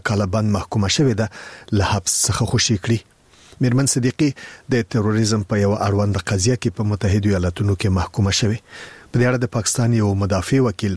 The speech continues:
پرون یوې محکمې ته معلومات ورکړل او بایدن ته د شریف د لیک یادونه یې وکړه. نوموړي مدافع وکیل دا لیک هغې محکمې ته وړاندې کړ چې د عافیې صدیقي د خور د غوښتنلیک په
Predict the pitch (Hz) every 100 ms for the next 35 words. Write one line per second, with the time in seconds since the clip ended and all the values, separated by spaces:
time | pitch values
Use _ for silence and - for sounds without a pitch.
0 | 101 117 139 127 101 92 87 - 95 95
1 | - 90 92 101 131 - 113 - 117 117
2 | - - - - - 113 110 131 139 104
3 | 98 95 90 92 - 107 131 - 104 95
4 | 101 - - 117 104 101 104 101 101 101
5 | 117 104 - - - - 127 127 127 127
6 | 120 110 98 120 107 98 127 120 - 110
7 | 110 135 - - _ - 139 127 113 101
8 | - 113 120 104 123 151 123 - 110 -
9 | 113 - - - 113 110 - 135 131 120
10 | 107 - 120 101 98 - 143 120 - _
11 | - - 117 101 107 - 127 127 151 -
12 | -